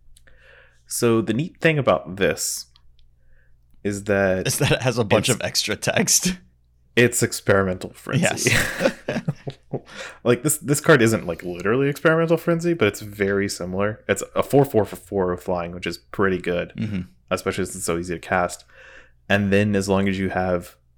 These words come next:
Speaker 1: cards you don't care about or no cards in your hand, uh, you're just drawing a card every <laughs> time you cast a spell.
Speaker 2: Yeah.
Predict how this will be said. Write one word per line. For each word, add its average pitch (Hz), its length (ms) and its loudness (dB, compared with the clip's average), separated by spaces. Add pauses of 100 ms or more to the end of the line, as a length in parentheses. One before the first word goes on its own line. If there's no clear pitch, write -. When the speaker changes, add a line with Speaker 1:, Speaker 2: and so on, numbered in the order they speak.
Speaker 1:
cards 95 300 2
you 92 60 0
don't 90 140 -2
care 92 160 -2
about 90 300 0
or 87 280 -2
no 92 240 -2
cards 110 320 2
in 107 60 0
your 113 100 -2
hand, 120 320 0 (600)
uh, 85 100 -2
you're 90 180 -2
just 101 220 -4
drawing 85 220 0
a 82 60 -8
card 82 200 -4
every - 140 -10
<laughs> - 0 -
time - 160 -4
you - 60 -12
cast - 240 -2
a 107 40 -2
spell. - 360 -2
Speaker 2:
Yeah. 151 180 2